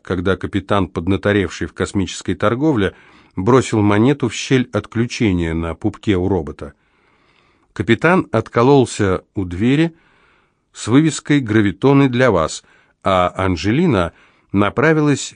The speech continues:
в супер-супермаркет Пита Бронко. Я же устремился в связь.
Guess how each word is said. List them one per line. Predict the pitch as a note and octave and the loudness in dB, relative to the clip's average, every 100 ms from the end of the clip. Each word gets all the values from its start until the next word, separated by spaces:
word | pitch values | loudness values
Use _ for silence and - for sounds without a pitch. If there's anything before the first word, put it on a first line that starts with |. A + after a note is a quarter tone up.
| _ | _
в | - | -18
супер-супермаркет | - E3+ - A2+ - G#2+ G#2 F#2+ G2+ D#3+ D#3+ D3+ - | -4 -2 0 0 -2 -4 -2 0 2 0 -2 -8 -6
Пита | - A#2+ B2 | -8 -4 -2
Бронко. | G#2 G#2 E2+ D2+ E2 - _ _ _ _ | 0 0 0 -4 -10 -12 _ _ _ _
Я | F#2 F#2 C#3+ | -4 0 2
же | C#3+ | 2
устремился | D3 B2 - A2+ G2+ G2 F2+ - G2+ G2 - | -2 -4 -2 0 2 2 0 -2 0 0 -4
в | - | -12
связь. | - F#2+ C#2+ - | -4 -4 -6 -14